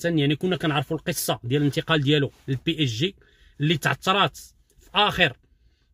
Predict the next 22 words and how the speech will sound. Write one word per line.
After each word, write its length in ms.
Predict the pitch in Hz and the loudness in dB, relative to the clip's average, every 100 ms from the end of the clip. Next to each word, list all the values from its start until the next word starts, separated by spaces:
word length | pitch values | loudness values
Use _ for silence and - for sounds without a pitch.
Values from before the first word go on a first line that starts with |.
| - | -10
يعني 180 | 117 143 | -2 0
اللحظات، 720 | 175 185 170 151 175 185 - | 0 0 2 2 0 -2 -6
يعني 400 | 127 143 143 139 | -2 0 2 0
كنا 200 | 131 180 | 0 -4
كنعرفوا 420 | 170 151 147 165 | -2 -2 0 2
هذا 60 | 147 | 2
المشكل 260 | 160 - 156 | 0 0 -2
اللي 120 | 156 | 0
كان 160 | 160 | 0
وقع. 260 | 143 - 170 | 0 0 -2
كنت 220 | - 170 | -2 -2
كنتمنى 380 | 180 151 185 180 | -2 -2 0 2
على 120 | 165 165 | 2 2
أنه 300 | 165 175 123 | 0 0 0
يعني 320 | 156 175 180 - - - - _ | 0 0 -2 -4 -20 -20 -20 _
دابا 280 | 135 131 202 | 0 2 4
مع 160 | 190 170 | 2 0
تشيلسي 580 | - 185 151 - 214 - _ - | 2 0 0 -2 -4 -6 _ -4
كيلعب 340 | 262 220 160 | 2 4 4
بعض 200 | 165 156 | 2 0
اللقاءات، 500 | 165 190 170 208 185 | -2 0 0 0 -2
ولكن 560 | 156 185 226 - 220 | 0 2 2 0 -2